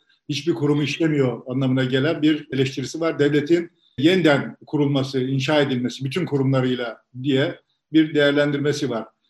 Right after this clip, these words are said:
Dolayısıyla bu, e, olup bitenleri büyük oranda aslında desteklemiş olan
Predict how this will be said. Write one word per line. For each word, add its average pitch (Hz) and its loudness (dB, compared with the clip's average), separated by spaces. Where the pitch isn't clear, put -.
Dolayısıyla 147 2
bu, 160 2
e, 151 0
olup 156 0
bitenleri 151 2
büyük 165 -2
oranda 143 0
aslında 143 -6
desteklemiş 143 -2
olan 123 -4